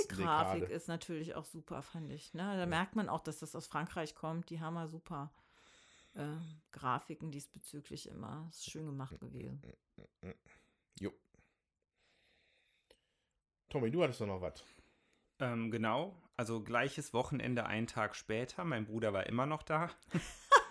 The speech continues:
Speaker 3: Ähm, da haben wir noch ein Spiel gespielt, das bei Kosmos erschienen ist, nämlich Villagers. Das wurde auch schon mal hier bei Gespielt angesprochen.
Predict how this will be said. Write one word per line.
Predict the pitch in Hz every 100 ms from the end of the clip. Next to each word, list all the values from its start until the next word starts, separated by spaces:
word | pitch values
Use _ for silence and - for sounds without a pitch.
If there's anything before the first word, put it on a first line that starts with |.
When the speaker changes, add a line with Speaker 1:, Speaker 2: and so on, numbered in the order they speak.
| 640 - - 587 - - 494
Speaker 3:
Ähm, | 370 131 131 127
da | 117
haben | 131
wir | 131
noch | 110 127 -
ein | 156 160
Spiel | 160 - - 170 190 185 185 185
gespielt, | 185 170 - 160 170 170
das | 143 -
bei | 139 131
Kosmos | - 139 - 139 -
erschienen | 123 - 127 131 123
ist, | 127 -
nämlich | 110 104 101 -
Villagers. | 98 113 156 156 175 190 -
Das | 117 -
wurde | 120 110
auch | 123
schon | - 156
mal | 147
hier | 151
bei | 143
Gespielt | 139 - - 143 143
angesprochen. | - 147 151 147 _ 135 - - 139 - 151